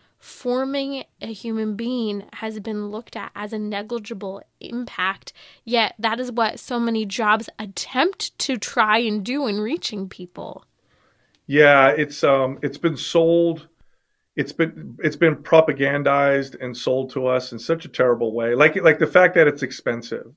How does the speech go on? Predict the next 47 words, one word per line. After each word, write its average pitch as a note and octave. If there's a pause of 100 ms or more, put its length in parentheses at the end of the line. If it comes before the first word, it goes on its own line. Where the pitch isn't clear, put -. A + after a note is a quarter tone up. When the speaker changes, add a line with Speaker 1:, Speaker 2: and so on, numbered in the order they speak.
Speaker 2:
Children D#3+
are C3
so C3+
expensive. B2
Speaker 1:
Mm-hmm. G#3+ (420)
Speaker 2:
You F#3
know, G3
they're F#3
expensive. D#3+
Uh, C#3 (320)
y-, E3
yes, F#3+
they E3+
do E3+
cost D#3+
more C#3
money. C3 (560)
But D3
if D3
you, G#3
like, D#3
for F#3+
example, D3
people C#3+
will C3+
say, D3+
"Oh D#3
my D#3
gosh, C#3+
it's -
so F3
much E3
more D3+
expensive -
today B2
than A#2+
it A2+
was A#2
when A2+
my A2+
grandparents, A2+ (580)
uh, F#2+
you A#2
know, G2+
got A2+
married." A2
Well, E3